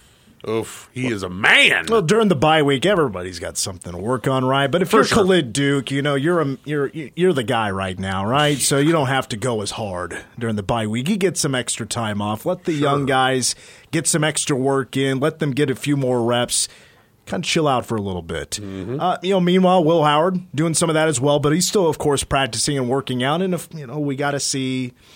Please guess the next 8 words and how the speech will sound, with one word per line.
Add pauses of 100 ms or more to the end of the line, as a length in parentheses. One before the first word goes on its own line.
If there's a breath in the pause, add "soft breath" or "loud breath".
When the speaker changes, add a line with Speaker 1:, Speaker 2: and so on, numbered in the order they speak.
(540 loud breath)
Speaker 2:
you
know, (320)
a
change
in
the
turnovers.
Don't,